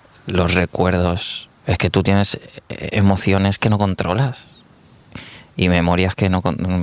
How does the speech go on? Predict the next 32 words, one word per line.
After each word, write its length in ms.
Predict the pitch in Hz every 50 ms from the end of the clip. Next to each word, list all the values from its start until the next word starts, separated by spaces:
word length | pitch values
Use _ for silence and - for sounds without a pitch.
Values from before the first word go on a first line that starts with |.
| 85 85
memorias, 460 | 82 85 82 87 90 95 92 90 -
recuerdos 400 | - 82 - 101 92 - - 95
que 100 | - 104
no 100 | 95 92
controlas. 640 | - 90 90 78 - 87 90 107 113 113 - - - - - _ - -
Entonces 440 | 90 85 95 87 87 - 95 90 -
me 140 | 95 92
parece 400 | 90 - 85 85 90 90 - 104
muy 160 | 95 95 98 90
fácil 560 | - - - 95 95 95 - - 87 85 92
decir, 400 | 87 82 78 - 85 85 82 -
"Sí, 240 | - - 87 90 85
claro, 400 | 85 82 82 85 87 80 76 - - -
si 760 | - - - - 90 85 82 80 78 80 80 80 80 78 78
esta 240 | 78 - - - -
persona 380 | - 92 - - 98 92 92 90
hace 240 | 87 - 90 87
esto, 300 | 90 - - - 101 95 98
lo 100 | 98 95
cancelo 400 | - 87 87 85 - 90 87 87
para 200 | 92 87 87 87
siempre 360 | - - 92 90 90 - 92
de 120 | 90 85
mi 120 | 85 82 78
vida". 320 | 85 87 92 90 85 - - - - - - - - - - -
Y 60 | 147
luego 240 | 82 82 80 160 165
es 80 | -
como, 500 | - - - 82 82 - 65 71 - - - - _ _ _ - - - - - - - - -
no 320 | - 87 85 80 82 85
se 160 | - - 85
puede. 460 | - - - - 85 85 92 113 131